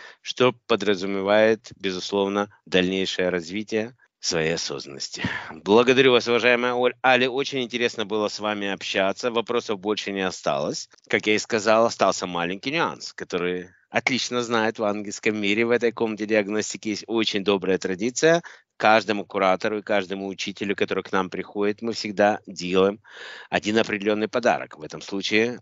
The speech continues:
ангел у ангелов друзья. И, Верочка, в твоих руках появляется большая корзинка с самыми вкусными, спелыми и сочными ягодами, которые есть на земле.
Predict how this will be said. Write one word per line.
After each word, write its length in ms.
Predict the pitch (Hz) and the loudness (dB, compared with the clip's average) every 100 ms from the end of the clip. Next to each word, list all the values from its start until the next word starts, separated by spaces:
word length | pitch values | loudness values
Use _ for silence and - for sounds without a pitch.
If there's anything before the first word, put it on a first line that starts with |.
| - | -2
ангел 460 | 101 107 113 123 | 0 0 0 0
у 120 | 101 | 0
ангелов 420 | 92 95 95 92 87 | -4 -2 0 0 0
друзья. 420 | 101 98 101 - - | -4 2 2 0 -6
И, 300 | 117 92 67 - _ _ _ | -2 -2 -2 -8 _ _ _
Верочка, 460 | 98 104 104 - 113 | 2 4 4 4 2
в 40 | |
твоих 260 | - 139 123 | 2 2 4
руках 380 | 135 127 120 - | 2 0 0 2
появляется 580 | 135 120 117 113 - 107 | 4 6 6 4 2 0
большая 440 | 113 131 127 110 | 0 0 2 0
корзинка 500 | - 104 98 107 110 | 0 -4 -2 -4 -4
с 60 | 104 | -4
самыми 380 | 113 107 107 107 | -2 -2 -2 -8
вкусными, 520 | - 117 - 80 78 | -8 -10 -10 -10 -10
спелыми 600 | - - 104 85 78 82 | -10 -2 2 2 0 -4
и 40 | |
сочными 560 | - 98 87 - 85 87 | -6 -4 -4 -4 -4 0
ягодами, 540 | 90 92 113 123 127 | 2 2 0 -4 -6
которые 360 | 110 101 95 92 | -6 -6 -2 -2
есть 240 | 92 - | -4 -4
на 220 | 87 87 | -2 0
земле. 380 | 92 110 92 71 | 0 -2 -4 -4